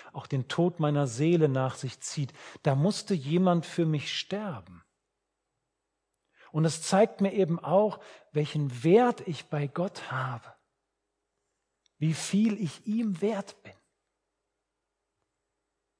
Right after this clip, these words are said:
Glaube ich wirklich, dass ein Gott, der diesen Weg wählt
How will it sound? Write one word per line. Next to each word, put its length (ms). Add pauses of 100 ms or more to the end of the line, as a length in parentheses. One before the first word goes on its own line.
(2250)
Glaube 360
ich 260
wirklich, 640 (2000)
dass 180
ein 260
Gott, 300
der 140
diesen 580
Weg 400
wählt 560